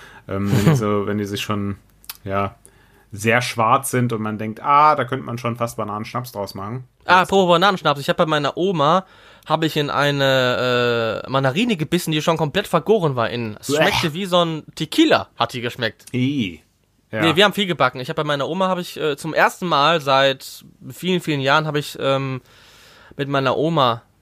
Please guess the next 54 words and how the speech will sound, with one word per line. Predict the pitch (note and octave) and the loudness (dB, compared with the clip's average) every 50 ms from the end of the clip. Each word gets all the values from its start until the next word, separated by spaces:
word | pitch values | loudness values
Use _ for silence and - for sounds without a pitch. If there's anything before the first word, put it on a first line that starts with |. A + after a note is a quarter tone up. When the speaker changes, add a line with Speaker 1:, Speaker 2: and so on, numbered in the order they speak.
| _ - | _ -4
Speaker 2:
Kekse | - E3 E3+ E3 - - | -2 -2 0 0 -2 -4
gebacken. | B2 A#2+ G2+ - G#2 G2+ - B2 | -4 -4 0 0 -2 -2 -2 -2
Und | A#2+ | 0
meine | B2+ C3+ - - | 2 2 2 4
Speaker 1:
Ah. | - | 2
Speaker 2:
Oma, | D#3 F3 F#3+ F3+ C#3 B2 C#3 | 2 2 2 2 0 -2 -4
die | D3 D3 D3+ | -4 -6 -4
backt | C#3 C3 D#3 E3+ - - | 0 2 0 0 0 -2
immer | - D#3 D#3 D3+ D3 C#3+ | -6 -2 -2 -2 -2 -2
für | - - D3 D3 D3 C#3+ C#3+ C#3+ C3+ B2+ - - _ _ - | -4 -6 -4 -2 2 2 4 4 4 2 0 -2 _ _ 2
alle | D#3+ F3 E3+ D#3+ | 2 4 6 4
anderen | E3+ E3+ E3 D#3+ D3+ | 4 4 2 2 0
noch | C#3 C3 | 0 0
mit, | C#3 C#3+ C3 A#2+ - - - | 0 -2 -4 -4 -6 -8 -4
ne? | A2+ C3+ D#3 | -2 -2 0
Die | D3+ C#3 | 0 0
backt | - C3 - - | 0 -2 0 -4
dann | B2+ B2 | -6 -6
für | - - | -6 -2
uns | - D3 F3 G3 A3 - - | 0 0 0 0 -2 -6 -8
und | D3+ C3+ | -4 -2
dann | C3 B2+ C3 | -2 -2 -2
hat | C3+ - | -4 -6
mein | E3 - - | -6 -6 -2
Vater | - C#3+ - E3+ D3 | -2 -2 -2 0 -2
noch | C3+ C3 - | -2 -2 -4
Klienten, | - C3 A#2 A2 B2+ D3+ F3+ - G3+ G3+ G#3 - - - - - - - | -4 -4 -2 -2 -2 -2 -2 -4 -4 -4 -4 -6 -10 -16 -20 -20 -8 -4
wo | C3 | 0
er | C3 | 2
dann | C3 B2+ B2 | 2 2 2
zu | - B2+ | 2 2
Weihnachten | B2+ C3+ C#3 C3 B2 C3 - | 2 4 4 2 0 2 0
auch | C#3 | 2
noch | E3+ F#3 | 2 2
ein | E3+ - | 0 0
kleines | - E3 D#3+ D#3+ - | 0 0 0 0 -2
Präsent | - D#3 C#3 D3 D#3 D#3+ | -4 -2 0 2 0 0
vorbeibringt, | - - D3+ C3 C3+ C3 C3+ C#3 D3+ - C3+ | 0 -2 -2 2 4 4 4 4 2 0 -2
dann | A#2+ A2+ | 0 0
backt | C#3 C3+ - - | 0 0 0 -4
die | C3 | -8
für | - - A2 | -8 -6 -4
die | A2 G2+ | -2 0
auch | G2 C#3+ | 2 2
noch | E3+ E3+ | 2 0
mit. | D#3+ F3+ G3 F#3+ - - - - - - | 0 -2 -2 -4 -6 -14 -20 -18 -8 -4
Dann | B2+ C3+ | -2 -2
bringt | C3+ B2 | 0 0
meine | B2+ B2 A#2 - | -2 -2 -2 0
Schwester | - D3 F#3 - - F#3+ E3+ | 0 0 0 2 2 2 4
welche | E3+ F3 F3 - E3+ | 2 0 0 0 -2
mit | D#3+ E3 D#3+ - | -4 -4 -6 -8
zur | - - - - - - | -12 -8 -6 -6 -2 2
Arbeit | G2 A#2+ C#3 D3 E3 F#3 G3 G#3+ G#3+ - - - - | 2 4 4 4 4 4 4 4 2 -2 -10 -16 -18